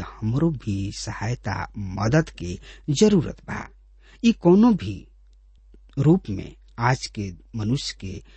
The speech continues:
वर्णन ना ह। मनोचिकित्सक लोग त उनका के बस अतना सिखा देले कि तोहार महतारी जतना प्रेम करे के रहे उतना ना कोइली।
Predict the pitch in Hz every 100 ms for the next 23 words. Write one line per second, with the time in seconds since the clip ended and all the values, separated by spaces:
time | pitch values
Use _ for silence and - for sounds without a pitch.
0 | - _ 147 185 175 95 92 - 107 87
1 | - _ _ _ _ _ - - - 160
2 | 190 214 - - - - 113 - 131 -
3 | - - 123 131 127 - 107 104 - -
4 | - 156 156 214 - 196 190 - - 113
5 | 107 - - - 135 - 185 185 123 -
6 | - - 139 - 151 117 101 160 - 98
7 | 95 - 110 98 92 - - - - -
8 | 110 101 - 123 135 90 156 - - -
9 | - - - 175 190 233 247 - - -
10 | 160 185 185 190 - - - - - -
11 | - - - - - 139 165 - 107 87
12 | 90 - - - - - - - 208 202
13 | 220 240 175 - - - 73 82